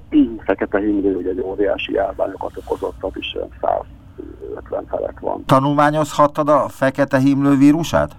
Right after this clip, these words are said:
Speaker 1: Na most a fekete himlő vírusát nem tanulmányoztam, viszont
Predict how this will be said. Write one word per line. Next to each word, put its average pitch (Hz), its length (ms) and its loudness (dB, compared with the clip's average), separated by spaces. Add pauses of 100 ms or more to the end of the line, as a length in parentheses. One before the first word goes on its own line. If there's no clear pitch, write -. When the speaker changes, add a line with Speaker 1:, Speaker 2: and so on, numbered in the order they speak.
Speaker 1:
Na 117 100 4
most 113 140 2
a 123 60 -4
fekete 185 300 2
himlő 135 300 4
vírusát 127 640 0
nem 139 300 0
tanulmányoztam, 113 1200 -2
viszont 117 320 -4